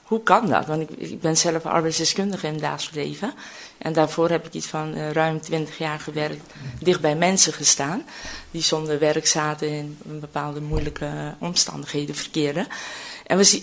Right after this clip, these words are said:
wat ik heb gezien is dat de laatste jaren dat steeds meer mensen, eh, niet rond kunnen komen.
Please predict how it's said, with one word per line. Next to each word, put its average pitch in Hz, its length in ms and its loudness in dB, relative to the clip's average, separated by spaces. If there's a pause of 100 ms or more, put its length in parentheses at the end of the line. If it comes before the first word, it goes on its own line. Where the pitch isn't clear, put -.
(120)
wat 190 240 4
ik 190 60 -8
heb 185 160 4
gezien 208 360 6
is 185 120 4
dat 170 200 2
de 170 80 2
laatste 202 380 8
jaren 160 300 -4
dat 175 120 4
steeds - 400 4
meer 190 180 0
mensen, 160 560 0 (460)
eh, 175 600 4
niet 220 240 6
rond 190 260 6
kunnen 127 260 2
komen. 120 500 4